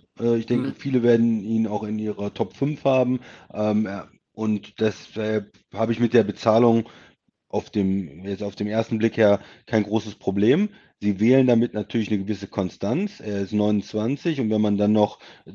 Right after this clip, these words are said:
Speaker 1: er hatte noch zwei Jahre Vertrag, noch mal vier Jahre obendrauf, äh, legt,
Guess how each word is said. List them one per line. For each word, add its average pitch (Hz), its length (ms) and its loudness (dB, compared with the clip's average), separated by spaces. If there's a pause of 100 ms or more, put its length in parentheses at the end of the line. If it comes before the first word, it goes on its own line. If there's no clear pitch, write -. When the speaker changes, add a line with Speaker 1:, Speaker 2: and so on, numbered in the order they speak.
Speaker 1:
er 101 140 -2
hatte 113 180 4
noch 123 120 2
zwei 127 180 4
Jahre 120 160 4
Vertrag, 117 340 -2
noch 113 80 0
mal 104 140 2
vier - 180 -4
Jahre 107 340 0
obendrauf, 101 680 -2
äh, 117 180 0
legt, 123 400 2